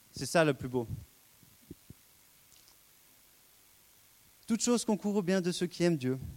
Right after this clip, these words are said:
conformément à son plan pour leur vie. » Oui, on l'a entendu ce verset. Toute chose. « Si je cherche à faire la volonté de Dieu, tout ce que je vivrai aura pour but de m'amener plus près de Dieu et de son plan pour ma vie. » Même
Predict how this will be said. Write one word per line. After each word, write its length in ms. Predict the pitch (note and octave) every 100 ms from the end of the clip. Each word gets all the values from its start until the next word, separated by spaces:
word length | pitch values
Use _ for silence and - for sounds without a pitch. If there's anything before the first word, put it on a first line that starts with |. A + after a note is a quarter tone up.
| -
conformément 580 | - C#3+ D#3+ C#3+ C#3 D3
à 60 | C#3
son 160 | C#3
plan 300 | A#2+ C#3 D#3
pour 160 | - C3+
leur 160 | B2+
vie. » 180 | A#2+ A2+ - - - - - - _ _ -
Oui, 200 | B2+ C#3+
on 80 | C3
l'a 80 |
entendu 360 | B2 C3+ B2 A#2+
ce 140 | -
verset. 340 | A#2 A2+ - A2+ - _ _ _ _ _ _ _ _ -
Toute 180 | D#3 -
chose. « 320 | B2 A2 - - _ _ _ _ _ - _ - - - - - _ _ _ _
Si 160 | - G3
je 120 | G3
cherche 340 | - A#3+ A3+ F3+
à 80 |
faire 120 | G3 F#3+
la 100 | D3
volonté 360 | F3+ F#3 F3
de 120 | D3
Dieu, 280 | C3 D3+ E3 D#3+ -
tout 180 | - B3
ce 80 | -
que 100 | F#3+
je 120 | D#3
vivrai 480 | C#3+ D#3+ D#3 D3+ D#3+ - - -
aura 260 | C3 C3+
pour 140 | D3 C3
but 160 | C#3+
de 100 | C3
m'amener 360 | B2+ B2+ C3 A#2+
plus 120 | -
près 200 | - B2+
de 100 | A#2+
Dieu 220 | A2+ A2+ - - - - _ - - - -
et 80 | C3
de 80 | A#2+
son 220 | - A#2+
plan 160 | C3 A#2
pour 160 | B2+
ma 100 | A#2+
vie. » 160 | A2+ A2+ - - - -
Même 380 | C3 D#3 E3